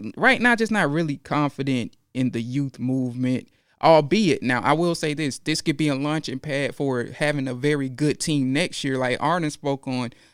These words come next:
they got a lot of rookies that got experience last year that makes their team stronger this year. So, you know, that'll be us next year. It's like we got a lot of players that were young that got to play that you can,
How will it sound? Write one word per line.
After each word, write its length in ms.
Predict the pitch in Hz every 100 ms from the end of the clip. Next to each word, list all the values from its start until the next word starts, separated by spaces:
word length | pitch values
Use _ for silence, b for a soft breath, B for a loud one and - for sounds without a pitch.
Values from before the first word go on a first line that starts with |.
| b -
they 100 | 165
got 200 | 175 143
a 40 |
lot 280 | 143 147 139
of 160 | 131 -
rookies 440 | 131 165 185 147
that 160 | 135 131
got 200 | 127 123
experience 560 | - - 170 156 104
last 440 | 135 160 175 160 -
year 140 | 135
that 140 | 131 120
makes 260 | 135 131
their 140 | - 131
team 280 | - 143 127
stronger 460 | - 143 135 120 -
this 320 | 151 156 -
year. 260 | 220 107 - _ _ _ _ _
So, 480 | - 143 131 123 - _ _ _ -
you 80 |
know, 140 | 170 151
that'll 200 | 175 202
be 200 | 180 147
us 200 | 175 160
next 380 | 147 143 - 127
year. 240 | 110 113 - -
It's 160 | 127
like 160 | 131 123
we 100 | 143
got 200 | 170 139
a 40 |
lot 380 | 131 139 156 151
of 160 | - _
players 520 | - 151 151 139 127
that 180 | 123 110
were 80 |
young 480 | 123 135 139 135 127
that 200 | 117 113
got 220 | 131 139 -
to 100 | 139
play 300 | - 135 135
that 220 | 123 -
you 80 | 139
can, 300 | 120 117